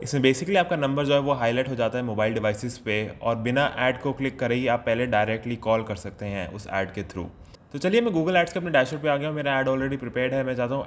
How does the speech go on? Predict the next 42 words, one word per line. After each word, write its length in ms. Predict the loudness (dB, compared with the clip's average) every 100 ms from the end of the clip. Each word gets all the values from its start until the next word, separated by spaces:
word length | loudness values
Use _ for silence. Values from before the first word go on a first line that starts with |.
| 0
ads 300 | 2 2 0
and 120 | -2
extension 340 | -2 -4 -4 -2
के 60 |
ऑप्शंस 320 | -2 -2 -6 -6
पे 120 | -2
डायरेक्टली 320 | -2 0 -2
एक्सटेंशन 420 | -4 -6 -6 -6
पे 80 | -6
क्लिक 180 | -4 -4
कर 80 | -4
देता 200 | -4 -4
हूँ। 180 | -6 -10 -18 -20 _ _ _ _ _ _ -4
ध्यान 300 | 4 4 4
रखिएगा 360 | 0 0 2 4
गाइस, 260 | 4 2 0
अगर 240 | -2 0
आप 160 | 0 0
कभी 200 | -4 -2
भी 120 | -4
कोई 180 | -2 -4
सर्च 340 | 0 2 2 2
ऐड 180 | 0 2
बना 180 | 0 0
रहे 100 | 0
हैं 80 |
तो 80 | 0
एक्सटेंशन 500 | -2 -2 -6 -4 -4
का 160 | 2 2
ज़रूर 380 | 2 2 2 0
इस्तेमाल 420 | -2 -4 0 0
करिएगा, 360 | 0 0 0 0
कम 240 | -2 -4
से 140 | -4 -4
कम 200 | -2 -2
दो 160 | -2 0
या 140 | 0
तीन 220 | 0 -2
एक्सटेंशन 460 | -4 -6 -8 -6 -4
ज़रूर 280 | -2 -2 -2
यूज़ 240 | -2 -2
करिए। 300 | -2 0 2